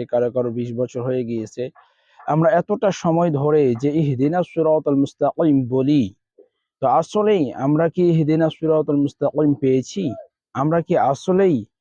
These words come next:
এই দোয়াটা যে করি, সূরা ফাতিহা পাঠের মাধ্যমে যে সালাত আদায় করি, এর মাধ্যমে আমরা আসলেই কি সঠিক পথ পেয়েছি কিনা? তো প্রিয়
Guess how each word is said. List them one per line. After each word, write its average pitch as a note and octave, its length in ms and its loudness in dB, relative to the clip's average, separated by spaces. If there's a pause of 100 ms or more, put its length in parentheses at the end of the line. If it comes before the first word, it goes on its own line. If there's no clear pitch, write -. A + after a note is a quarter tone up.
(500)
এই D#3 360 2
দোয়াটা E3 460 0
যে D#3+ 120 0
করি, D#3 420 2
সূরা C#3+ 280 0
ফাতিহা D3 600 -2
পাঠের D3+ 360 0
মাধ্যমে D3 460 0
যে D3 140 -2
সালাত D3 320 0
আদায় C3+ 260 -2
করি, D#3 340 0 (140)
এর D3+ 180 2
মাধ্যমে E3+ 460 0
আমরা D3+ 300 0
আসলেই G3+ 360 -2
কি D#3+ 280 0
সঠিক C#3 320 -6
পথ C3+ 200 -2
পেয়েছি B2 340 -4
কিনা? G2 220 -12 (1160)
তো C#3+ 100 0
প্রিয় E3 260 2